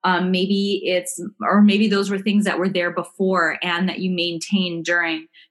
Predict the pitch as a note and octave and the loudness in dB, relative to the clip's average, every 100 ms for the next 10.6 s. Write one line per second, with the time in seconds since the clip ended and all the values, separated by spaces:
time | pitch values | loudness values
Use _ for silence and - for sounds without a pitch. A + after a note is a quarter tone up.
0 | F#3 F#3+ G#3+ G#3+ A#3 F#3+ F3+ G#3+ A#3 G#3+ | 0 2 4 4 4 4 2 0 0 -2
1 | G#3 - E3+ E3+ E3 D#3+ D#3 F#3 E3+ D#3 | -6 -4 -4 -2 -4 -4 -6 -2 -2 -2
2 | D#3+ D#3 D#3+ - _ _ _ _ - F#3 | -4 -6 -6 -10 _ _ _ _ -4 -2
3 | E3+ - - - A3+ A3+ G#3+ G3 F#3+ F#3+ | -2 -4 -8 0 4 4 4 0 2 0
4 | F#3+ F#3+ F#3+ F#3 F#3+ F3+ F3+ - F3+ F3 | -2 -2 -2 0 0 0 -2 0 -2 -2
5 | E3 - F3 F3+ F3+ E3+ E3 E3 E3 E3 | -4 -2 0 0 0 -2 -4 -4 -2 -4
6 | D#3 _ F3 E3 D#3+ - - - _ _ | -6 _ -6 -4 -2 -4 -6 -10 _ _
7 | _ _ _ - - F#3 E3 F#3 F#3+ G#3 | _ _ _ -20 -4 -2 0 0 2 2
8 | G#3 G3+ - F#3 F#3+ G3+ F#3+ F3+ A3+ A3+ | 2 0 0 0 2 2 2 2 -2 0
9 | E3 D#3+ - G3 F3 E3+ E3 E3+ G3 G3 | -2 -4 -2 0 0 -2 -2 -2 -2 -2
10 | F3+ E3+ E3 E3 E3 | -6 -6 -6 -6 -6